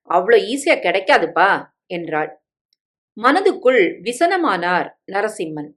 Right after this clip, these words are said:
திருமணம் என்பதே இரு மனங்கள் சேர்ந்து ஒன்றாக தாம்பத்தியம் நடத்தத்தானே. அதில் இவள் ஒரு இடம், அவன் ஒரு இடம் என்றால் இந்த திருமணம் எதற்கு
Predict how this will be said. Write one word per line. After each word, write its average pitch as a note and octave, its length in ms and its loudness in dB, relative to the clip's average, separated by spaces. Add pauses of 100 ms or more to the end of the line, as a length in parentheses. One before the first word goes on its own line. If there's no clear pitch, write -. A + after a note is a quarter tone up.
(680)
திருமணம் F#4+ 560 0
என்பதே A#3+ 520 4
இரு A3+ 300 -2
மனங்கள் C4 480 0
சேர்ந்து A3 520 0
ஒன்றாக A#3 720 0
தாம்பத்தியம் A#3+ 640 -2
நடத்தத்தானே. E3+ 1040 -6 (540)
அதில் C4 360 2
இவள் C4+ 400 2
ஒரு C#4 280 6
இடம், A3 340 4
அவன் D4 360 2
ஒரு B3 220 2
இடம் A#3 280 2
என்றால் G#3 560 2
இந்த G#3+ 200 -4
திருமணம் D4+ 480 -4
எதற்கு G#3+ 680 2